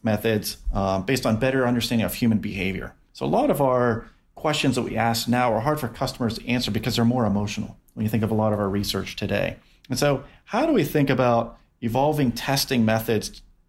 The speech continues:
to, to be more implicit and, and derived versus simple explicit questionnaires, right? And understand a shopper psychology when they're in the aisle, when they're looking at a product facing, and really understand really what's going to drive that decision.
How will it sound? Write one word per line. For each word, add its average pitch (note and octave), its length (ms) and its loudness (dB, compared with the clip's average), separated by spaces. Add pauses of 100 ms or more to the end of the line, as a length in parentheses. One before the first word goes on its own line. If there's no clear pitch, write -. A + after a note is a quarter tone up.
to, A2 600 0
to - 80 -8
be C3 120 2
more C3 200 4
implicit A#2 580 0
and, A2 240 0
and A2+ 120 2
derived A#2+ 380 2
versus A2 320 -2
simple A2 300 -2
explicit - 520 -8
questionnaires, G2 680 -4
right? B2+ 240 -2
And C#3+ 200 -4
understand E3 500 0
a A#2+ 40 0
shopper D3 340 0
psychology A#2 520 0
when D3 320 -2
they're C#3 140 2
in A#2+ 240 0
the G#2+ 140 2
aisle, F#2 380 -4 (480)
when C3 180 0
they're C#3+ 140 2
looking C3 320 0
at A2+ 120 2
a G#2 40 0
product A#2 360 -2
facing, - 520 -8 (220)
and A#2+ 180 0
really D3+ 240 4
understand B2 580 2 (260)
really C3 320 4
what's A#2+ 220 0
going A#2 280 2
to A#2 100 0
drive A2 320 2
that G#2 160 0
decision. A#2+ 640 0